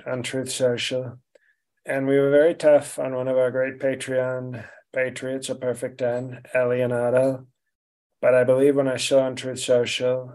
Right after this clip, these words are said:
and it's public, it's public in Truth Social, but I think there may have been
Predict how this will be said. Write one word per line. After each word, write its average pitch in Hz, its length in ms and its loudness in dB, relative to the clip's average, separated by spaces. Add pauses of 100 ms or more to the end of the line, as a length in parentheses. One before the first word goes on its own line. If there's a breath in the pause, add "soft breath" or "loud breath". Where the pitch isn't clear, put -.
and 135 120 -4
it's 127 140 -4
public, 127 480 2
it's - 160 -10
public 185 520 -4
in 143 200 -2
Truth 135 180 2
Social, 127 440 0
but 127 100 4
I 123 80 4
think 131 220 -4
there 131 120 0
may 127 160 0
have 131 160 0
been 120 340 -2